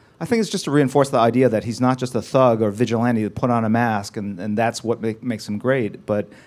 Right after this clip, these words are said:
the fact that he is the best at what he can be, and he's aspired to that, and that he's also a great mind behind the mask. Um,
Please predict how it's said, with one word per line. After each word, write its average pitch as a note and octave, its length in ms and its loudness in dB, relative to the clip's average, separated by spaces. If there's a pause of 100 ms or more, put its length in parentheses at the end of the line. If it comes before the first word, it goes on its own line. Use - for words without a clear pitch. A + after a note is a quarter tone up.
(100)
the A2+ 80 -10
fact A#2+ 220 0
that A2+ 160 2
he A2 460 -2 (320)
is A2+ 160 -2
the A#2 100 -6
best A#2 300 0
at A#2 100 0
what A2+ 160 0
he G#2 60 -4
can G#2 160 -4
be, A2+ 440 2
and F2+ 120 -8
he's G#2 160 -8
aspired A#2+ 420 0
to A2 60 -2
that, G2+ 320 -4
and A2+ 100 -4
that G#2+ 140 -2
he's G#2 240 -8
also A2+ 360 -2
a G2+ 40 -2
great G#2 320 -4
mind A2 260 -2
behind G#2+ 300 -6
the G2 40 -6
mask. F#2+ 440 -12 (500)
Um, G#2 420 -2